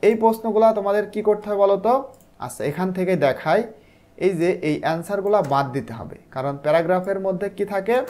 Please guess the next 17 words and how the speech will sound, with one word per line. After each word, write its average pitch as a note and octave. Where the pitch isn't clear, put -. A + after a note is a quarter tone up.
কোনো A#3+
প্যারা E3
থাকবে A#2+
না, G2+
ঠিক G3+
আছে? A3+
একেবারে D#3+
এক D#3+
ঢালা F3
লিখতে F3+
হবে। G#2+
এইভাবে E3+
করে E3+
করে F3+
তোমাদের D3
সব F3
কিছু G3